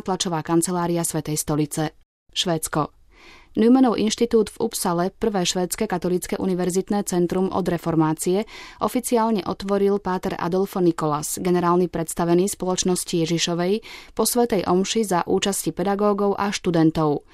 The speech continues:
Inštitút, ktorý získal súhlas vlády ôsmeho apríla, ponúka viaceré vysokoškolské študijné programy v odbore filozofia a teológia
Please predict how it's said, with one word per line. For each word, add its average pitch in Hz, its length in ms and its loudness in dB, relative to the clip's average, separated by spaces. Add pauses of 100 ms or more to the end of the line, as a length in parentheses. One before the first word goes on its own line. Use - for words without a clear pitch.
(160)
Inštitút, 226 560 2
ktorý 220 240 0
získal 196 480 -2
súhlas 190 400 -2
vlády 180 320 0
ôsmeho 226 400 -2
apríla, 170 560 0 (320)
ponúka 233 400 2
viaceré 180 400 -2
vysokoškolské 190 880 -2
študijné 175 480 2
programy 190 480 0
v - 160 -4
odbore 175 320 -2
filozofia 202 640 0
a 196 160 -2
teológia 185 720 0